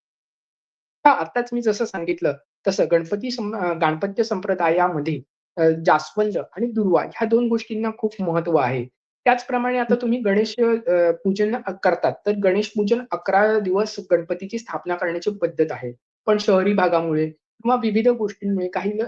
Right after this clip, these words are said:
Speaker 1: जण दीड दिवस, पाच दिवस, सात दिवस किंवा गौरी गणपती सोबत आणतात. तर तुम्ही जेवढे दिवस गणपती घरात ठेवताय, त्या दु-, अ, त्या वेळेला, दोन्ही वेळेला गणपतीला नैवेद्य दाखवणं गरजेचं आहे.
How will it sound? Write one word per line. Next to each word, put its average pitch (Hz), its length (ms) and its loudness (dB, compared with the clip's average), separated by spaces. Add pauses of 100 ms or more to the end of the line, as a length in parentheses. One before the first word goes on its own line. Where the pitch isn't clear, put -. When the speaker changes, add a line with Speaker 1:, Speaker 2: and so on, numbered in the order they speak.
(120)
Speaker 1:
जण 185 160 2
दीड 185 300 -2
दिवस, 147 380 0
पाच 175 180 4 (120)
दिवस, 139 300 -2
सात 175 260 2
दिवस 139 380 -12
किंवा 185 280 -6
गौरी 165 260 4
गणपती 170 400 -2
सोबत 165 240 -8 (140)
आणतात. 139 240 -14 (500)
तर 247 100 4
तुम्ही 226 240 2
जेवढे 175 360 0
दिवस 240 280 0
गणपती 175 380 -4
घरात 156 260 -6
ठेवताय, 139 480 -2 (420)
त्या 247 100 4
दु-, 196 220 -4
अ, 165 440 2 (220)
त्या 214 140 4
वेळेला, 165 340 2
दोन्ही 160 480 -4
वेळेला 202 320 0
गणपतीला 165 520 -2
नैवेद्य 160 400 0
दाखवणं 156 460 -4
गरजेचं 139 400 -2
आहे. 113 60 -14